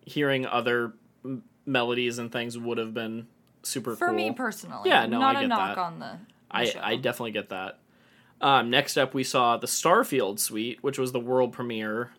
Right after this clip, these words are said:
Speaker 1: for that one as well.
Speaker 2: Man. <laughs>
Speaker 1: Oh my
Speaker 2: It sounded
Speaker 1: God.
Speaker 2: so good.
Speaker 1: Yeah.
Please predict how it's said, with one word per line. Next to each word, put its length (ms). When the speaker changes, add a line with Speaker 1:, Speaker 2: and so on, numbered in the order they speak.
Speaker 1:
for 180
that 240
one 120
as 180
well. 360
Speaker 2:
Man. 1120
<laughs> 40
Speaker 1:
Oh 440
my 460
Speaker 2:
It 120
sounded 580
Speaker 1:
God. 60
Speaker 2:
so 1000
good. 540
Speaker 1:
Yeah. 320